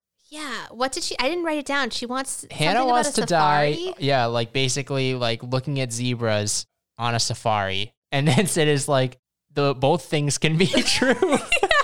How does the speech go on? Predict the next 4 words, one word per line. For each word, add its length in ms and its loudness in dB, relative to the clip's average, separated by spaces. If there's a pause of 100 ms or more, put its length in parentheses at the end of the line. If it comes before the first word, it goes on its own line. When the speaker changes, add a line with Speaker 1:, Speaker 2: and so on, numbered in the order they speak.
Speaker 1:
<laughs> 640 -8
Mid-penetration. 1300 -2 (320)
Wild. 720 -2 (540)
They're 100 -10